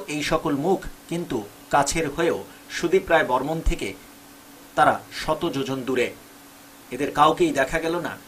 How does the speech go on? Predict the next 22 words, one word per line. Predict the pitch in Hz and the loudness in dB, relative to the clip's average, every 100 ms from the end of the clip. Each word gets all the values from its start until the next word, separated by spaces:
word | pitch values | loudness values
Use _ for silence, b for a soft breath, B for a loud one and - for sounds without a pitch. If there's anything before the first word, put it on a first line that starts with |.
| - | -8
এদিনের | 143 135 127 120 | -2 -2 -2 -4
মিছিলে। | 120 120 127 104 - - - - - - - - | -6 -4 -4 -4 -8 -16 -20 -20 -20 -20 -20 -8
এ | 160 | -2
কি | 170 | 0
সময়ের | - 139 139 160 | 0 2 4 4
বিবর্তন | 160 175 190 190 151 101 - - | 4 6 4 4 -2 -2 -12 -4
নাকি | 151 160 175 | -2 2 2
অন্য | 156 175 | 2 -2
কিছু, | - 131 - - - - - | -4 -6 -8 -12 -18 -20 -16
সে | - 175 | -4 -2
নিয়ে | - 120 - - - 107 | -2 -4 -10 -18 -20 -6
যুক্তি, | 156 160 180 175 - | -6 -4 -4 -4 -2
তর্ক, | 139 - 165 131 | -2 -2 -4 -2
বিশ্লেষণ | 143 139 175 156 113 113 - - - | -2 -2 -2 -2 -4 -6 -18 -20 -6
চলতেই | 156 135 113 143 117 | -2 -2 0 -4 -4
পারে। | 110 98 - - - - - - - | -6 -8 -14 -20 -20 -20 -20 -16 -2
যাই | 123 170 190 | 6 8 10
হোক, | 196 220 - - - | 8 2 -4 -8 2
অনেক | 151 190 185 | 4 4 2
যদি | 135 160 185 | 2 4 2
কিন্তুর | 190 180 185 180 | 2 2 4 4
পরও | 165 175 113 | 10 10 8